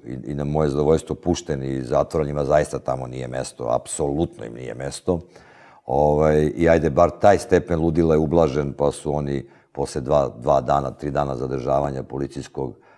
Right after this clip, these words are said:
ovaj, pušteni svi. A, jednostavno, do trinaestog ima još puno vremena i vidjet ćemo šta će doneti vreme.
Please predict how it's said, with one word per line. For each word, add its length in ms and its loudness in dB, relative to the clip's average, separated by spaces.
ovaj, 240 -4
pušteni 520 -6
svi. 360 0
A, 340 0
jednostavno, 840 0
do 100 -6
trinaestog 460 0
ima 100 2
još 140 0
puno 200 2
vremena 560 0
i 180 -6
vidjet 220 -2
ćemo 220 -6
šta 200 -2
će 140 -8
doneti 380 -4
vreme. 340 -2